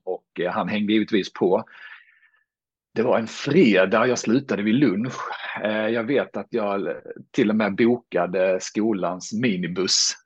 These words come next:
Eh, så jag tog den och hämtade min kompis och sen drog vi till Kristianstad, käkade fläskfilé och potatissallad eller potatisgratäng och lyssnade på, på Andreas och Magnus då, som presenterade den här fantastiska skolidén. Och, ehm,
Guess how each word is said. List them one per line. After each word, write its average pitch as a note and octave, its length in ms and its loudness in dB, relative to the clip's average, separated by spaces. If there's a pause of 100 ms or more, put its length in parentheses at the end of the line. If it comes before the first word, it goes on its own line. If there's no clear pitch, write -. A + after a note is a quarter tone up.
Eh, G2+ 220 6
så - 120 2
jag A2+ 140 6
tog A2 240 6
den A2 220 6
och A2 60 4
hämtade C#3 300 2
min B2 100 -4
kompis A2+ 420 -2
och A#2 80 -8
sen B2 200 -8
drog D3 260 2
vi C#3 120 -2
till A2+ 100 -12
Kristianstad, A#2 680 -2 (280)
käkade A#2+ 420 2
fläskfilé G#2 680 -4
och G#2+ 100 -4
potatissallad F#2 1000 -2
eller F#2+ 260 2
potatisgratäng G2 680 -2
och G2+ 60 0
lyssnade G2+ 480 0
på, G#2+ 360 2 (460)
på D#3 80 6
Andreas C3+ 540 4
och B2 60 -4
Magnus G#2+ 560 -2
då, G2+ 180 0
som - 180 -10
presenterade G2+ 680 0
den G#2 80 -2
här A#2 120 0
fantastiska F2 680 -4
skolidén. F2 800 0 (120)
Och, F#2+ 200 0 (340)
ehm, F#2 520 0